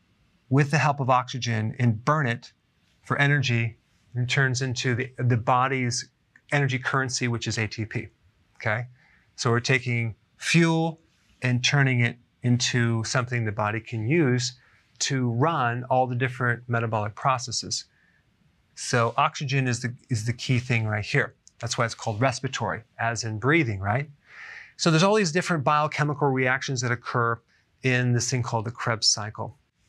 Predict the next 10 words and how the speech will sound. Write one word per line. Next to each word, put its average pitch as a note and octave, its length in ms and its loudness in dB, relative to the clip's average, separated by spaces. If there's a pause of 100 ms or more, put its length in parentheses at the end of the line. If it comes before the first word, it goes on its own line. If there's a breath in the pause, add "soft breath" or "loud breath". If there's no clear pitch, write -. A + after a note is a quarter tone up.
(200)
When D3 520 2 (160)
this G3 260 4
system E3+ 360 -2
is A#2+ 120 -2
damaged, B2 840 0 (960)
okay, A#2+ 320 -2 (720 loud breath)
then D3+ 120 2
there's D#3 140 2
no D#3+ 140 2
oxygen. D3+ 480 0